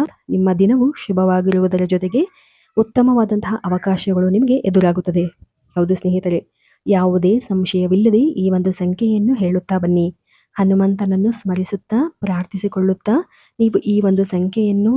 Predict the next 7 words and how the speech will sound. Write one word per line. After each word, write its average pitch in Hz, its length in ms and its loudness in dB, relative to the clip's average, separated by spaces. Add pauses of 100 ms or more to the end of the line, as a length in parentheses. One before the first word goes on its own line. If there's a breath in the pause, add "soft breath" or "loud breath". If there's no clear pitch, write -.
ಹೇಳುವುದರಿಂದ 180 720 0 (500 soft breath)
ಖಂಡಿತವಾಗಿಯೂ 202 760 0
ನಿಮ್ಮ 208 260 0
ಇಚ್ಛೆಗಳು 190 460 -2
ಪೂರ್ಣಗೊಳ್ಳುತ್ತದೆ 180 760 0 (600)
ಹಾಗೂ 196 380 -2
ನಿಮ್ಮ 196 260 2